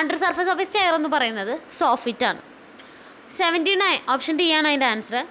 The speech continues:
സെവൻറ്റി നയൻ, one hectare is equal to how many acre? ഒരു ഹെക്ടർ എന്ന് പറഞ്ഞാൽ എത്ര ഏക്കറാ? ട്വൻറ്റി ഫോർ പോയിന്റ് സെവൻ, ടു പോയിന്റ് ഫോർ സെവൻ, പോയിന്റ് ടു ഫോർ സെവൻ,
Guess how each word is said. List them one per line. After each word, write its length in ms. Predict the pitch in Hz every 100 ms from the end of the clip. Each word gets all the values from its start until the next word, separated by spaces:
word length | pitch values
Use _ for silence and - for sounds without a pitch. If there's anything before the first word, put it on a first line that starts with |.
| -
സെവൻറ്റി 360 | 294 269 277 339 311
നയൻ, 260 | 233 247 - - - - 269
one 140 | 320 415
hectare 300 | 403 381 359 349
is 60 | 320
equal 200 | 247 240
to 60 | 294 311
how 100 | 277 262
many 180 | 269 277
acre? 220 | 214 180 - -
ഒരു 100 | 262
ഹെക്ടർ 240 | 320 330 269
എന്ന് 120 | 285
പറഞ്ഞാൽ 180 | 277 269
എത്ര 140 | 269 262
ഏക്കറാ? 240 | 233 226 220
ട്വൻറ്റി 280 | 277 269 285
ഫോർ 100 | 294 339
പോയിന്റ് 200 | 320 330
സെവൻ, 280 | 254 226 320 - -
ടു 60 | 349 339
പോയിന്റ് 220 | 349 311 302
ഫോർ 120 | 294 302
സെവൻ, 180 | 226 226 269
പോയിന്റ് 220 | 269 294
ടു 80 | 320 330
ഫോർ 120 | 311
സെവൻ, 340 | 247 220 214